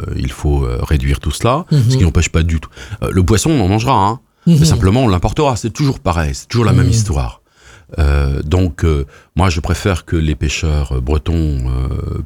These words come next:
Speaker 1: pêchent, euh, leurs poissons, euh, plutôt que d'aller acheter un poisson qui vient de, euh, de je ne sais où dans le monde. Euh,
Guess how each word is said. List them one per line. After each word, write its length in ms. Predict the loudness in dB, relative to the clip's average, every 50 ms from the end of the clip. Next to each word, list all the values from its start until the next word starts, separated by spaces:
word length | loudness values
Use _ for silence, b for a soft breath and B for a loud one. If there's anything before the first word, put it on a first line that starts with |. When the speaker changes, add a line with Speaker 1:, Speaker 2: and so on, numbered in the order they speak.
| -2 0
Speaker 1:
pêchent, 380 | 0 0 0 -2 -6 -8 -8
euh, 340 | -8 -8 -6 -6 -6 -8 -6
leurs 220 | -4 -4 -4 -4 -4
poissons, 520 | -4 -4 -4 -2 -2 -2 -2 -2 -2 -6 B B B B B B B B B -4 -2
euh, 180 | 0 0 0
plutôt 360 | -2 -4 -6 -2 0 0 0
que 60 | 0 0
d'aller 280 | 0 0 2 0 0
acheter 340 | 0 -2 -4 -4 -2 -2 -2
un 120 | 0 -2 -4
poisson 380 | -4 -6 -6 -4 -4 -4 -4
qui 180 | -4 -6 -10 -8
vient 300 | -4 -2 0 0 0 -2
de, 140 | -2 -2 -2
euh, 1000 | -2 -2 -2 -2 -2 -2 -4 -4 -6 -6 -6 -6 -8 -8 -8 -6 -6 -6 -6 -8 -6 -4
de 100 | -4 -2
je 100 | 0 0
ne 80 | 0
sais 180 | 0 0 0 0
où 60 | 2
dans 120 | 2 2 2
le 60 | 2
monde. 300 | 2 0 0 0 -2 -4 B B B B B B B B -4 -2
Euh, 140 | 0 0